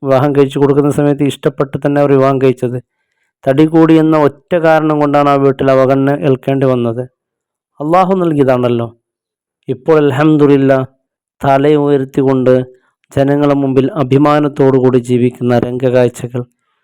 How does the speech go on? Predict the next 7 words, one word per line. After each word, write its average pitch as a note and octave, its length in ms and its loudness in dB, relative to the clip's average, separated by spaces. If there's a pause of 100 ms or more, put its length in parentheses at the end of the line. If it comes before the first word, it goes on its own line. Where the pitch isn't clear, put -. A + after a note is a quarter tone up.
(240)
വലിയ C#3 160 2
സന്തോഷകരമുണ്ടാക്കുന്ന B2 1300 0
കാഴ്ചകളാണ്. A#2 640 0 (540)
തീർച്ചയായും D3+ 440 2
നമ്മുടെ D3 240 0
സഹോദരിമാർക്ക് C3 840 0
ഇതൊരു B2 200 2